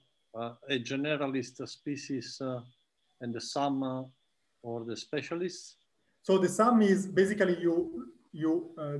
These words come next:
Speaker 2: this delta function, you look at which, uh, functions are, uh, what I said, core.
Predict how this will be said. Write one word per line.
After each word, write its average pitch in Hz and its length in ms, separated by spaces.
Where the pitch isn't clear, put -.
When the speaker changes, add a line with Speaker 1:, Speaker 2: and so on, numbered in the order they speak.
Speaker 2:
this 160 160
delta 185 380
function, 180 480
you 170 120
look 208 200
at 180 120
which, 202 340
uh, 156 360
functions 170 460
are, 151 220
uh, 147 260
what 147 160
I 139 160
said, 139 160
core. 135 260